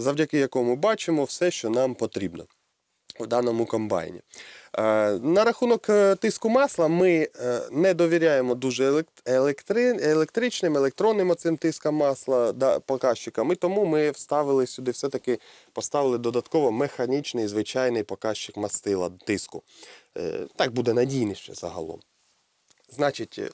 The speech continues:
тут ми розказали, тепер от давай трошки по панелі, по цій речах я відсунув.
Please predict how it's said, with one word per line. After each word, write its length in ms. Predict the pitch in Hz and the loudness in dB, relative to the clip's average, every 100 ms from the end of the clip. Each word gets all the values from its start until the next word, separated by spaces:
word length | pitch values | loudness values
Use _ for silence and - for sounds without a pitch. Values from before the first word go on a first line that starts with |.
| - | -4
тут 180 | 165 | -4
ми 120 | 139 143 | -2 -2
розказали, 600 | 156 - 185 226 208 143 | -2 -2 0 2 2 0
тепер 320 | 139 175 147 | 0 2 0
от 100 | 117 | 0
давай 200 | 120 117 | -2 -2
трошки 320 | 104 123 - | -2 -6 -8
по 160 | 110 127 | -6 -4
панелі, 420 | 131 120 101 92 | -2 -2 -2 -6
по 200 | 90 92 | -8 -10
цій 260 | 92 - 90 - - - - - - | -10 -14 -18 -20 -20 -20 -20 -20 -14
речах 380 | 104 - 98 | -8 -6 -4
я 100 | 104 | -4
відсунув. 500 | 104 110 - 170 98 | -4 -6 -2 0 0